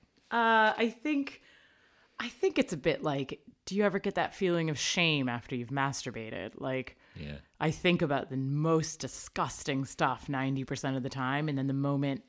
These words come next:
Speaker 1: the moment I orgasm, I just get, like, a feeling of shame come over me because I'm,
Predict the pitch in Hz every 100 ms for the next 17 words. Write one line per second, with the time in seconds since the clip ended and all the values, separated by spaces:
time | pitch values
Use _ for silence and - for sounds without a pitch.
0 | _ _ - 131 139 147 165 160 143 131
1 | 110 131 127 143 139 143 147 156 156 -
2 | 131 120 - 139 127 - 135 - 131 113
3 | 113 - - - - - - _ 143 131
4 | - - 160 160 151 151 151 131 117 -
5 | - - 143 147 127 120 - - 156 135
6 | - 139 139 156 165 175 180 170 147 131
7 | 135 135 127